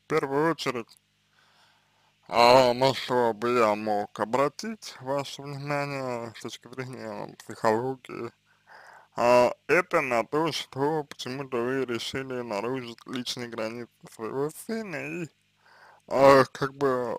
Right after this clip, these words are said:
а, войти в его личное пространство, да? Вот, то есть, э, почему-то у вас, э, видимо, здесь есть какая-, некоторая проблематика,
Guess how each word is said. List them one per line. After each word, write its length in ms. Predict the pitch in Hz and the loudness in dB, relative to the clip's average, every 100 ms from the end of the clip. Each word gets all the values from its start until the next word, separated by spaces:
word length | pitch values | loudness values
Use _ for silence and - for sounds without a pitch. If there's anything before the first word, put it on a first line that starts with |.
| - | -2
а, 760 | 123 127 127 123 117 117 110 104 | 2 6 6 4 2 2 0 0
войти 500 | 120 180 - 190 208 | 0 -2 -6 -6 -4
в 160 | 131 | 0
его 760 | 147 139 113 123 143 156 156 123 | 2 2 -2 -4 -2 0 0 -2
личное 720 | 135 139 - 139 131 123 110 _ | -6 -8 -8 -4 -2 -2 -4 _
пространство, 760 | - 127 - 135 123 - - - _ | -4 -4 -2 -4 -4 -8 -20 -20 _
да? 280 | - 135 202 - _ _ _ - - - _ _ _ 104 | -6 -4 -4 -8 _ _ _ -20 -20 -20 _ _ _ -8
Вот, 520 | 110 135 85 60 - - | 0 0 0 -4 -14 -10
то 160 | 165 120 | -4 -2
есть, 240 | 123 - | -4 -6
э, 240 | 127 127 123 | -4 -2 -2
почему-то 540 | - - 170 190 156 | -6 -10 -10 -10 -8
у 80 | 117 | -4
вас, 220 | 135 156 - 160 | -4 -6 -8 -12
э, 300 | 127 123 117 | -6 -4 -4
видимо, 640 | 117 131 135 131 113 110 110 | -6 -10 -10 -6 -4 -4 -8
здесь 480 | - 123 139 - - 117 | -8 -6 -6 -10 -20 -12
есть 440 | 117 139 143 - | -6 -6 -6 -8
какая-, 340 | 123 110 127 123 | -4 -4 -4 -4
некоторая 600 | 127 127 - 117 113 117 | -4 -6 -6 -4 -2 -2
проблематика, 1000 | - 117 127 139 143 135 - 87 110 | -4 -6 -6 -4 -4 -4 -10 -2 -2